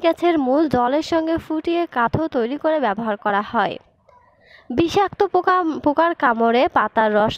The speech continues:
লাগালে জ্বালা এবং ফোলা কমে যায়। আঘাতজনিত ফোলায় পাতা বেটে অল্প গরম করে লাগালে ফোলা এবং ব্যথা কমে যায়। যাদের সর্দি লাগবে তারা এই হাতিসুরের পাতা সেচে দুই চামচ পরিমাণ রস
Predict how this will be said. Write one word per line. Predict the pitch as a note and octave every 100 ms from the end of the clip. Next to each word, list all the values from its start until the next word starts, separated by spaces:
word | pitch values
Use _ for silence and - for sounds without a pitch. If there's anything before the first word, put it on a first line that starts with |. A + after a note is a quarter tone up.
| A3+
লাগালে | G#3 G#3 G#3+ D4 -
জ্বালা | C4+ C4+ D#4+ D#4+
এবং | E4 D#4+
ফোলা | - D4+ D#4 D#4+
কমে | B3 G#3 F#3+
যায়। | F#3+ D3 - _ _ _ _ _ _ _ _ - C#4
আঘাতজনিত | C#4+ F4+ F4 F4+ F#4 F#4 F#4 -
ফোলায় | C4+ A3+ A3+ E4 D#4+
পাতা | A3 - A3 A3
বেটে | G#3+ G#3 D4+ E4+ G#3+
অল্প | A3 - A3+ G#3+
গরম | G#3+ A#3 D4+
করে | E4 D#4+
লাগালে | D#4+ D#4 D#4 E4 C4+ E4
ফোলা | - E4+ F4 D4
এবং | A3+ A3+
ব্যথা | G#3 A3+ F#4+ A4+
কমে | C#4+ G#3 G3+
যায়। | F#3 A2 - - - B3
যাদের | D4+ D#4 F#4+ E4
সর্দি | - C#4 A#3+ E4+
লাগবে | E4 B3 A3 B3+ E4+
তারা | C4+ B3 A#3+
এই | A3 G#3+
হাতিসুরের | A3 A3+ D#4 - D#4+ E4+ E4+
পাতা | E4 E4 E4+ E4
সেচে | C4+ G#3+ - C#4 C#4+
দুই | A#3+ A#3+
চামচ | A#3+ A3+ A3+ - -
পরিমাণ | G#3+ G#3+ A3 A3+ A3
রস | A3